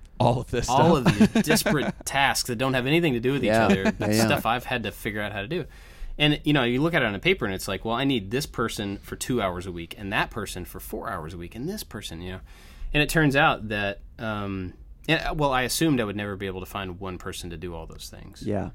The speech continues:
Speaker 2: Turns out that
Speaker 3: Right.
Speaker 2: Josh is actually more than capable of doing all those things.
Speaker 1: Amazing.
Speaker 2: And he has a whole different skill set. So
Speaker 1: Hmm.
Speaker 2: for now, he's doing all this random stuff. I mean, it may be down the
Speaker 3: Mm-hmm.
Speaker 2: road where,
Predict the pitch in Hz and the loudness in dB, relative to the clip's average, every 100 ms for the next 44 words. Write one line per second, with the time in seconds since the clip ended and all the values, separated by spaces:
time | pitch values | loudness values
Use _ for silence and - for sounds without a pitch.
0 | - - 104 107 101 95 98 95 - 98 | -14 -10 -6 -4 -4 -2 -2 -2 -4 -8
1 | 92 - 95 98 95 85 95 92 87 85 | -8 -8 -8 -8 -8 -8 -8 -8 -10 -10
2 | 87 98 90 92 90 85 82 - 95 87 | -10 -8 -8 -8 -10 -10 -10 -12 -8 -4
3 | 87 92 82 113 110 98 - 92 90 87 | 0 0 0 -4 -6 -6 -8 -8 -8 -10
4 | 90 98 123 175 - - 78 - 85 87 | -10 -8 -8 -8 -10 -12 -12 -14 -14 -12
5 | - 101 92 - 92 85 - - - - | -8 -6 -6 -6 -8 -8 -16 -20 -14 -2
6 | 143 131 185 113 101 117 - - - - | 2 4 4 2 0 -4 -10 -20 -16 -6
7 | 127 117 123 120 113 104 101 98 - 98 | -4 -2 -2 0 0 -2 -4 -6 -6 -6
8 | 95 92 - 117 107 92 104 104 107 117 | -6 -8 -8 -6 -6 -6 -6 -4 -4 -4
9 | 113 110 104 101 120 101 123 127 110 139 | -2 -2 -2 -6 -6 0 4 4 4 2
10 | 117 107 101 98 98 98 | -2 -2 -4 -4 -4 -6